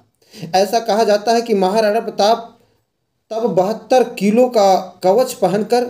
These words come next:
इक्कीस किलो का भाला अपने हाथ में रखते थे। भाला, कवच और ढाल तलवार का वजन कुल मिलाकर दो सौ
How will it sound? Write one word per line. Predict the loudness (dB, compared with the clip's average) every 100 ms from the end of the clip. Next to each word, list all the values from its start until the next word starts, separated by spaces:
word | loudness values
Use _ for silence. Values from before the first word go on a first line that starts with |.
| -8 -20 _ _ _ _ _ _
इक्कीस | 0 0 0 2 2 -2 -2
किलो | 2 4 4
का | 2 0
भाला | 0 2 2
अपने | 2 0
हाथ | 0 2 0 0
में | 0
रखते | 0 2 0
थे। | 2 2 2 -2 -14 -20 _ _ _ _ _ -10
भाला, | 0 2 2 0 -2 -4 0
कवच | 2 2 0 -8 -18 _ _ _ _ _ _
और | -4 -2 -4
ढाल | -2 0 0 2
तलवार | 2 2 2 0
का | 0 0
वजन | 2 0 0 -2 0
कुल | 0
मिलाकर | 2 2 0 -2
दो | 0 0
सौ | 0